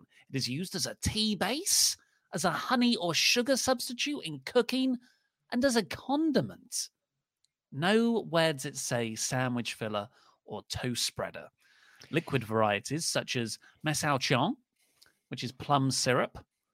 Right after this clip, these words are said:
jam-like varieties such as Yuja Cheong, which is Yuja marmalade,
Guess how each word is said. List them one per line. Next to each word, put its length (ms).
jam-like 520
varieties 600
such 260
as 220
Yuja 240
Cheong, 440
which 160
is 160
Yuja 280
marmalade, 720